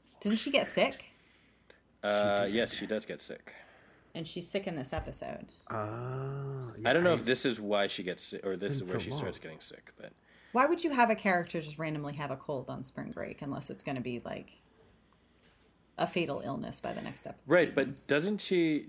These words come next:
Speaker 2: doesn't
Speaker 3: and
Speaker 2: that,
Speaker 3: Joey make so much sense.
Speaker 2: um,
Speaker 1: Oh my <laughs>
Speaker 2: No, but she gets sick in, like, the, uh, I mean, it's,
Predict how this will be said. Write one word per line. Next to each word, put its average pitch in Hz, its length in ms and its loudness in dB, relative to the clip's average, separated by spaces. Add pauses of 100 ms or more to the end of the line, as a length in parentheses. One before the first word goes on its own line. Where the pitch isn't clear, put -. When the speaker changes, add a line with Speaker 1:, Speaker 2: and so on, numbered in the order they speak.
Speaker 2:
doesn't 135 340 0
Speaker 3:
and 131 80 -2
Speaker 2:
that, 131 180 4
Speaker 3:
Joey 139 100 2
make 104 220 -2
so - 160 -6
much 104 160 -8
sense. - 760 -14
Speaker 2:
um, 95 480 -2 (280)
Speaker 1:
Oh 175 160 -2
my 160 640 -6 (160)
<laughs> - 160 -20
Speaker 2:
No, 170 180 8
but 147 220 4
she 196 160 2
gets 214 200 4
sick - 540 -2 (100)
in, 135 280 2
like, 123 340 2
the, 120 100 2 (220)
uh, 95 500 0 (160)
I 127 80 6
mean, 123 260 0 (120)
it's, 127 320 0